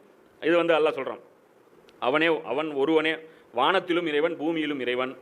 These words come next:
மேலும் அவனே நுண்ணறிவாளன், யாவும் அறிந்தவன். வானத்திலும் அல்லாஹ் தான் இறைவன், பூமியிலும் அல்லாஹ் தான் இறைவன்ட்டான். அப்ப இந்த இறைவன்ல இலாஹ்ங்கிற வார்த்தை தான் வருது. இலாஹுக்கு என்னெல்லாம் பண்பு இருக்கோ அது எல்லாமே இதுல அடக்கம். பூமியில் உத்தரவு, வானத்திலையும் அல்லாஹ் தான் உத்தரவு போடுறான்,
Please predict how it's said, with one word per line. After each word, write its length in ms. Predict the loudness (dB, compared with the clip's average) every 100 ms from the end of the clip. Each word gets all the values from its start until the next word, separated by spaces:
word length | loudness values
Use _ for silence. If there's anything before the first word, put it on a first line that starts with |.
| -20 -10 -2
மேலும் 220 | 0 2
அவனே 220 | 0 0 -2
நுண்ணறிவாளன், 580 | -4 -6 -2 0 0 0 0
யாவும் 300 | 0 0 -2
அறிந்தவன். 400 | -4 -2 -6 -6 -14 -20 -14 -2
வானத்திலும் 600 | 2 2 0 -4 -4 -2
அல்லாஹ் 200 | 0 0
தான் 100 | 0 0
இறைவன், 260 | -2 -4 -10
பூமியிலும் 460 | -8 -8 -6 -4 -2
அல்லாஹ் 200 | -2 0
தான் 120 | -2
இறைவன்ட்டான். 400 | -4 -6 -12 -18 -20 -20 -8 -2
அப்ப 140 | 0 0
இந்த 140 | 0 0
இறைவன்ல 400 | 2 0 -2 0 0 -2 -2
இலாஹ்ங்கிற 380 | 0 2 0 2
வார்த்தை 200 | 0 0
தான் 120 | -2 -2
வருது. 180 | -2 -4 -8 -2
இலாஹுக்கு 400 | 2 2 0 -4 -4
என்னெல்லாம் 360 | 0 2 2 0
பண்பு 180 | -4 -4
இருக்கோ 160 | -4
அது 100 | -2 -2
எல்லாமே 240 | -4 -4
இதுல 160 | -4 -4
அடக்கம். 300 | -8 -12 -20 _ _ _ _ -20 -20 -20 -4
பூமியில் 380 | -2 0 0 0
உத்தரவு, 300 | 0 0 0 0
வானத்திலையும் 580 | 0 0 0 0 2 2
அல்லாஹ் 200 | 2 2
தான் 100 | 0
உத்தரவு 280 | 2 0 0
போடுறான், 260 | -2 -4